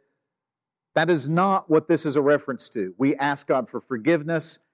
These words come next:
and we grow and we move on. So everybody understands that. If you confess your sin, you are, He is faithful and just to forgive us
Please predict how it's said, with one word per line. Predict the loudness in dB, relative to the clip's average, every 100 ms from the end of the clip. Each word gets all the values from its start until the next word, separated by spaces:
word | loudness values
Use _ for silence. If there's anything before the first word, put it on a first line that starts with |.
| -10
and | -4
we | -4
grow | -4 2 4 4
and | 0
we | -4
move | -2 -2
on. | 0 0 -2
So | -4 0
everybody | 0 2 2 2
understands | 0 -2 -2 -2 -2 -2
that. | -4 -4 _ _ _
If | -12 -4
you | -2
confess | -2 -4 0 0 0
your | -6
sin, | -4 0 0 0 -6 _ -4
you | 0 4
are, | 2 0
He | -2 0 2 2
is | 2 -2 -2
faithful | 0 0 -2 -10
and | -4
just | -2 -2 -4
to |
forgive | -12 -10 -2 0 2
us | 2 0 -4